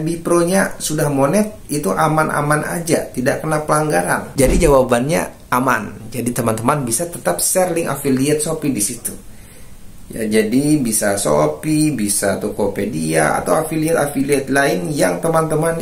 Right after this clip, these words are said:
ikuti. Nah, untuk ini,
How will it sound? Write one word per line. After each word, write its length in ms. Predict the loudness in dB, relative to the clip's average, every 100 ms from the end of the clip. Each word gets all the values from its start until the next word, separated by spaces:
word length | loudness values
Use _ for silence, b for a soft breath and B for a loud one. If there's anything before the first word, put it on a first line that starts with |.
| -4
ikuti. 480 | -6 -6 -8 -10 -12 -14 -6 -2
Nah, 160 | -2 -4 -14 B B B B -2
untuk 240 | 2 4
ini, 560 | 4 4 4 2 0